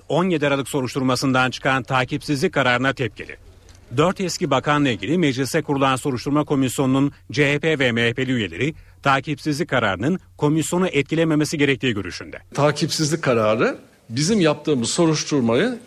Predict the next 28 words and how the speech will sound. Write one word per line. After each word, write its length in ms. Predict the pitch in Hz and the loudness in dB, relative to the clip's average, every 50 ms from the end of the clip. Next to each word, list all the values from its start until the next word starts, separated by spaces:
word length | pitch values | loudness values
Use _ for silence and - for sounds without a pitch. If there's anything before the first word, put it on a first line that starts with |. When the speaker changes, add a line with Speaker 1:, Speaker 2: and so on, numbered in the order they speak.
| - - - - - | -20 -20 -10 -2 0
Speaker 2:
etkilememesi 720 | 175 180 175 - 180 185 165 139 113 107 104 - - 101 | 0 0 0 2 2 2 2 2 0 -2 -2 -4 -4 -4
gerekir. 480 | 85 92 87 87 85 - - - - - - | -4 -2 -2 -4 -4 -8 -12 -14 -16 -14 -6
Çünkü 280 | - - 240 233 180 170 | 0 2 2 2 2 2
suçların 580 | - - - 202 180 - 202 196 190 208 262 240 | -2 -4 -4 -4 -2 0 2 2 2 2 0 -2
şahsiliği 800 | - - - 170 156 160 - 175 170 160 165 190 208 208 196 - | -2 0 0 0 0 0 -2 -2 -2 0 0 0 0 0 -2 -2
ilkesi 440 | 151 131 - - 160 139 - 156 135 | -2 -2 0 0 0 0 0 0 2
vardır. 440 | 120 101 101 95 95 90 - - - - - | 2 2 0 -2 -4 -6 -8 -10 -14 -6 -2
O 100 | 160 175 | 0 0
soruşturmaya 760 | 165 - 175 170 170 156 - - 185 180 180 175 160 147 - | 2 2 2 2 2 2 0 -2 0 2 4 4 4 2 2
konu 200 | - 165 165 175 | 0 0 2 4
olan 300 | 180 170 156 147 120 117 113 - - - | 4 4 4 2 2 0 -4 -8 -14 -10
kişilerin 600 | - - - - 143 151 156 156 147 110 95 - - - - _ - | -8 -6 -4 -2 0 2 2 2 2 0 -2 -6 -14 -20 -20 _ -4
takipsizlik 640 | - 147 147 143 - 165 131 - 139 156 165 - | 0 0 0 0 -2 -4 -6 -6 -6 -6 -4 0
kararıyla 640 | - 147 135 135 131 131 131 143 147 127 127 117 113 | 2 4 4 4 4 2 2 2 0 2 0 0 0
bu 100 | 131 139 | 0 -2
işten 280 | 131 120 - - 131 120 | -2 -2 -2 -2 -2 -4
kurtulmuş 500 | - - 123 113 135 135 135 135 - - | -4 -8 -10 -6 -4 -2 -2 -2 -2 0
olmaları 480 | 110 113 117 113 104 113 151 226 269 - - - - - - _ - | 0 0 0 2 2 2 2 2 0 -2 -6 -18 -20 -20 -20 _ -6
bizim 320 | 117 151 156 208 226 - - - - - - _ - 139 | -2 0 2 2 0 0 -2 -8 -16 -20 -16 _ -10 -8
soruşturma 560 | 131 - 160 151 143 143 139 - 175 180 175 | -4 0 0 0 0 0 -2 -2 0 2 2
yürüttüğümüz 680 | 160 139 139 143 139 139 - 143 143 139 139 123 110 113 | 4 4 4 4 2 0 -2 0 0 2 0 0 0 2
dört 240 | 156 180 180 180 - | 2 2 2 2 -2
bakanın, 420 | 127 113 - 135 135 170 254 - - - - - - - - - | -2 0 0 0 2 0 0 -2 -6 -14 -20 -20 -20 -12 -2 0
e, 140 | 131 135 | 2 2
aynı 380 | 135 - 160 175 196 190 185 151 | 2 4 2 2 2 2 2 0
şekilde 640 | - - 151 139 - 135 123 120 131 202 262 247 - - - - - | 0 0 0 0 0 0 0 2 2 2 2 0 -2 -8 -14 -20 -16
suçsuz 500 | - - - - 170 160 - - 190 160 | -12 -6 -4 -4 -4 -2 -2 -2 0 2
oldukları 640 | 160 135 135 123 123 117 - 123 123 127 170 240 - | 2 2 2 0 -2 -2 0 2 2 2 2 0 -2